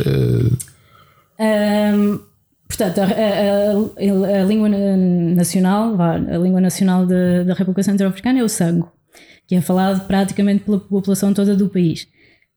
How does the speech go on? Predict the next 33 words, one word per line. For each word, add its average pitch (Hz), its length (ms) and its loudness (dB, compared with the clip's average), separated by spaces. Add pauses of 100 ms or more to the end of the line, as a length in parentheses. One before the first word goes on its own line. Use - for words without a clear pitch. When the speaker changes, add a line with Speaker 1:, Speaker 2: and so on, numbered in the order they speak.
Speaker 2:
O 220 80 -2
francês 220 440 2
é 190 80 2
muito 214 300 2
falado 220 760 0
na 208 220 2
capital, 208 720 -2 (320)
fora 110 140 4
Speaker 1:
Uhum. 127 60 2
Speaker 2:
da 196 80 0
capital 208 500 -2
menos. 160 480 0 (320)
Ou 202 100 -2
mesmo 196 420 2
que - 80 -8
seja 208 380 0
falado, 214 760 0 (920)
muitas 202 480 2
vezes 208 600 0 (340)
não 202 240 0
é 190 80 0
falado 196 600 0
ao 190 100 0
nível 196 440 2
ou 185 120 2
com 185 160 2
o 190 60 2
nível 190 640 2
de 190 80 -2
vocabulário 190 580 0
ou 180 40 0
de 170 180 0
fluência, 196 560 -2